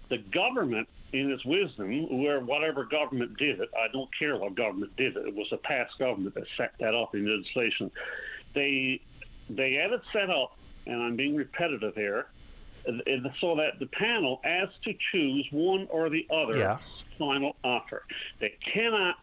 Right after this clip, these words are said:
Speaker 1: pick in between, and there lies the problem. Who can change that? The premier of this province, and the, along with his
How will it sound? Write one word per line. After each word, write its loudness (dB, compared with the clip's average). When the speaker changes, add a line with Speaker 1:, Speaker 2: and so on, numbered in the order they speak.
Speaker 1:
pick -2
in 2
between, 0
and -2
there 2
lies 2
the -4
problem. 0
Who 4
can 0
change 2
that? 2
The 0
premier 4
of 2
this 0
province, 2
and 2
the, 4
along 4
with 4
his 2